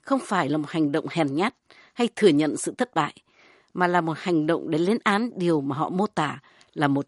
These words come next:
chính phủ không có trái tim." Các cuộc biểu tình khởi sự vào tháng chín có mục đích đòi chính quyền tổ chức các cuộc bầu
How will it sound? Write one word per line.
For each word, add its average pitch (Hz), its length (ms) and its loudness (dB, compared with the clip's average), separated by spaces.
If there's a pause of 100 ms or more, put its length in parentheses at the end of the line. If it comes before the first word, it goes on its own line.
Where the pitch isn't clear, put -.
chính 202 160 -4
phủ 139 400 -6
không - 260 -2
có - 140 -6
trái 175 200 -6 (100)
tim." 175 220 -2 (1120)
Các 285 140 -2
cuộc 220 160 0
biểu 165 160 6
tình 165 260 4
khởi 151 220 0
sự 156 240 0
vào 160 160 0
tháng 208 200 -2
chín 220 340 -2 (300)
có 240 120 0
mục 240 220 0
đích 240 200 -4 (200)
đòi 160 320 2
chính 202 280 -6
quyền 165 280 2
tổ 143 200 0
chức - 280 -6
các - 160 -8
cuộc - 180 -12
bầu 151 180 -2